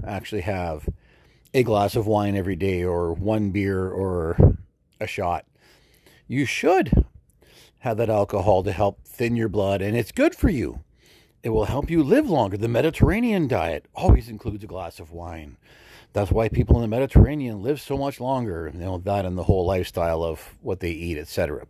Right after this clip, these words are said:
But, I mean, the, the wine, the wine, you gotta have that glass of wine. But no, no, not now you don't.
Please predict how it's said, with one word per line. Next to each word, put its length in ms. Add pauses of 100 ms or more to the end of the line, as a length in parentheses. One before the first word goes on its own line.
(120)
But, 240
I 420
mean, 180
the, 120
the 160
wine, 600
the 100
wine, 800 (640)
you 100
gotta 340
have 220
that 140
glass 260
of 140
wine. 240
But 100
no, 160
no, 340
not 220
now 200
you 140
don't. 300